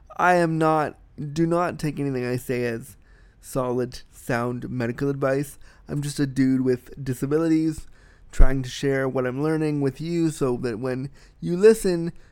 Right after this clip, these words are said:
to these things and somebody has a disability we talk about, you might have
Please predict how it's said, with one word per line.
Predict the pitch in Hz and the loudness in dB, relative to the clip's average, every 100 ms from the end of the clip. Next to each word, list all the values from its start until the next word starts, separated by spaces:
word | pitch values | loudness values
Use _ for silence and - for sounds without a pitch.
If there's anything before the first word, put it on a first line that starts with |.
| - | -18
to | - 170 | -6 -4
these | 165 160 | -2 -4
things | - 151 147 | -2 -4 -2
and | 139 139 | -4 -4
somebody | 147 147 | -4 -2
has | 143 139 143 | 0 -2 -4
a | |
disability | 139 135 143 131 131 | -6 -4 -2 -2 -2
we | 139 | -4
talk | - 185 170 | -2 0 2
about, | 151 135 - - - - | 0 0 -6 -16 -20 -14
you | 156 156 | -6 -2
might | 151 139 139 | 0 0 -2
have | 135 127 123 127 | -2 -2 -4 -6